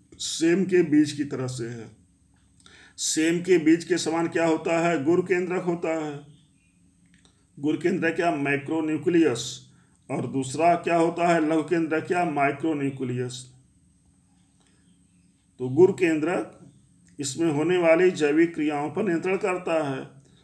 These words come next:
और लघु केंद्रक क्या करता है? प्रजनन में सहायता करता है। ये अंतःद्रव्य है। और देखिए पैरामीशियम में दो संकुचनशील धानी, कॉन्ट्रैक्टाइल वैक्यूल पाया जाता है,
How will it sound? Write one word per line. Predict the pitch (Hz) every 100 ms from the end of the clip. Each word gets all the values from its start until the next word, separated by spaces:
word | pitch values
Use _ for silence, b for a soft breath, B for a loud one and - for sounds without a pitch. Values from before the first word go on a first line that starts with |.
| b
और | 117 127 165
लघु | 165
केंद्रक | 170 160 156
क्या | 160
करता | 165 165 165 160 160
है? | 170 214
प्रजनन | - 143 151 151
में | 160 214
सहायता | 277 143 135 127 131 127
करता | 127 - 123 120
है। | 117 - _ _ _ _ b b b b _
ये | 139
अंतःद्रव्य | 143 147 170 175 185 185 190
है। | 185 196 160
और | - 135 131
देखिए | 147 175 208 277 - _ b b b b -
पैरामीशियम | 139 175 202 185 156 - 170 175
में | 185 180 131
दो | 165 175 214
संकुचनशील | 202 - 156 143 147 170 180 175 151 165 156
धानी, | 135 143 160 156
कॉन्ट्रैक्टाइल | 120 120 135 147 131 165 160 151 151 156
वैक्यूल | 151 135 135 143
पाया | 139 131 131
जाता | 139 131 127 127
है, | 120 113 -